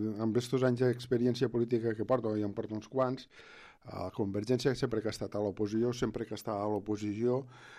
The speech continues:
eh, quan se vota algun tema important, siga quin siga, quan se vota algun tema important, eh, la, la cançó que ara ens canta el cap de llista, que és, eh,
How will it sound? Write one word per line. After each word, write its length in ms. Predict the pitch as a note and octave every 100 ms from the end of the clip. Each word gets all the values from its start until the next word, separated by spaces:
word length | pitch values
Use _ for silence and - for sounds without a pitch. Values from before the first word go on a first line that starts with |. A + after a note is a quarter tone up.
| -
eh, 640 | G#2 G#2 G#2 G#2 G#2 G2+ G#2 A2 - - -
quan 220 | - A#2
se 100 | -
vota 240 | A#2+ B2+
algun 240 | C3 B2+ A#2
tema 220 | C3 A#2+
important, 540 | A2+ G#2+ G#2 C3 C#3 -
siga 380 | - - C3+ A#2
quin 220 | A2+ G#2
siga, 460 | G#2+ - C#3+ C#3 F3+ E3
quan 160 | A2+
se 100 | -
vota 240 | G#2 A#2+ A2+
algun 220 | G#2+ G#2
tema 200 | A2+ G#2
important, 440 | G2 F#2+ - C#3 - - - - -
eh, 100 | -
la, 580 | A2+ G#2+ G#2 G#2+ G#2+ G#2+ G#2
la 160 | G#2 G#2+
cançó 440 | - G2+ - C#3+
que 260 | A#2+ A#2 A2+
ara 220 | A2 A2+
ens 160 | A2 A2
canta 320 | B2 A2+ G#2
el 80 | G#2+
cap 180 | A2+ G2+
de 140 | G#2
llista, 340 | G#2 C3+ - B2+
que 140 | A#2+
és, 160 | G#2 -
eh, 440 | A2 G2+ F#2+ F#2